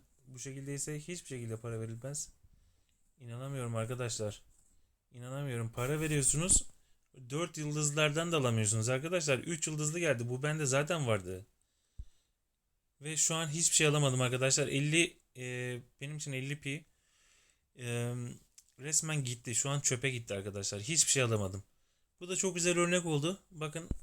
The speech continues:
buradan da yani yetenek kartı da çıkmıyor. E, bu yeni yetenek kartları da çıkmıyor arkadaşlar. Çok güzel örnek oldu. Canlı yayındayız. E, herkes de görsün. Kesinlikle buraya da para kaptırmayın.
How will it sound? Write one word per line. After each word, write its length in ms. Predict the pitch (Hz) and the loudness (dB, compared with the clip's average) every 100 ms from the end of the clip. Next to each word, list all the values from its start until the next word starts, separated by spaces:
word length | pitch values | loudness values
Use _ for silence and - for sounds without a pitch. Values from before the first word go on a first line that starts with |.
| - | -6
buradan 400 | 139 139 165 170 | -4 -2 -2 2
da 160 | 160 - | 0 0
yani 280 | 135 127 131 | -2 2 2
yetenek 340 | 127 147 151 | 2 2 0
kartı 300 | 147 139 156 | 2 0 0
da 60 | 175 | 2
çıkmıyor. 460 | 139 - 120 143 185 _ _ _ _ _ _ - | 0 0 -4 -4 -8 _ _ _ _ _ _ -16
E, 380 | 123 120 120 117 - - | -10 -6 -6 -6 -10 -14
bu 180 | 135 | -12
yeni 300 | 131 123 135 | -4 -2 2
yetenek 360 | 147 139 143 139 | 4 2 0 -2
kartları 360 | 143 135 151 160 | 0 -2 -2 -2
da 120 | 143 | 0
çıkmıyor 320 | - - 110 | 0 -2 -4
arkadaşlar. 540 | 107 107 104 - 165 - _ _ _ _ _ _ _ _ _ _ | -4 -2 -2 -2 -4 -10 _ _ _ _ _ _ _ _ _ _
Çok 260 | - 185 175 | -8 -8 -6
güzel 240 | 156 156 | -2 2
örnek 300 | 147 143 143 | 4 4 4
oldu. 400 | 127 113 127 156 - | 4 2 2 0 -2
Canlı 320 | 175 165 156 | -6 -4 0
yayındayız. 600 | 135 120 113 110 135 147 147 _ _ _ _ | 0 2 0 0 0 -4 -10 _ _ _ _
E, 320 | 131 123 123 - | -14 -12 -12 -6
herkes 380 | 151 151 147 135 | -4 -2 -2 -2
de 60 | |
görsün. 480 | 131 151 139 131 131 - | 0 2 2 0 -4 -10
Kesinlikle 540 | 165 156 151 135 131 | -4 -2 -4 -4 -6
buraya 220 | 143 147 | -2 0
da 120 | 135 | -2
para 200 | - 143 | -4 -6
kaptırmayın. 540 | 135 131 - 131 113 | -4 -8 -8 -8 -8